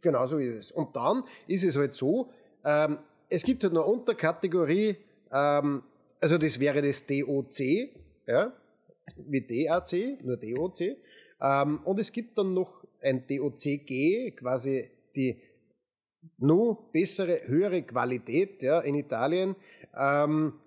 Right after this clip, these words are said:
wo einfach das Gebiet kleiner ist, also eingegrenzter ist, ja, äh, die Weine halt nur strenger, ähm, hergestellt werden müssen, weniger Hektarertrag, bla, bla, bla,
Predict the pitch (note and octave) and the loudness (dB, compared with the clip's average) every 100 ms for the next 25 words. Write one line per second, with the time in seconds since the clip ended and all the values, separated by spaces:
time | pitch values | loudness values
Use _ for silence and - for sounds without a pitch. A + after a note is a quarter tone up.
0 | _ - D#3 E3 C#3+ C#3+ - C3+ - C3+ | _ -6 2 4 4 2 -2 -6 -6 -4
1 | F#3 A#3+ A#3+ - - C3+ D#3 F#3+ F#3 D#3 | 0 -2 -2 -14 -2 2 4 4 2 -2
2 | A#2 A2 C#3+ F3+ E3 D3+ E3+ E3 F3 E3+ | -4 -2 -2 0 -2 0 0 0 0 0
3 | F#3 E3+ - C3+ D#3+ D#3+ C#3+ C#3 B2+ - | 0 -4 -2 2 2 2 -2 -2 -2 -6
4 | - - C#3+ C#3 D3+ D3 D3 F#3+ B3 - | -12 -4 2 4 4 2 2 0 0 -2
5 | C3+ D#3+ F3+ F3+ F3 E3+ D#3 D#3 D3+ D3+ | -2 0 2 2 2 2 2 2 2 2
6 | D3+ D3 A#2+ B2+ D3 F3 F3 D3+ C#3+ D3+ | 0 -2 -6 -2 -2 0 -2 -4 -2 -2
7 | D3+ D3 D3 - D3+ C#3 D3+ F3+ C#3+ B2+ | -2 -2 -4 -4 -6 -2 -2 -2 -2 -4
8 | D3+ - C#3 C3 A#2+ A#2+ C3 A2+ B2+ A#2 | -4 -4 -4 -4 -8 -8 -6 -6 -4 -6
9 | A2 A#2 E3 A#3 | -6 -2 -2 -2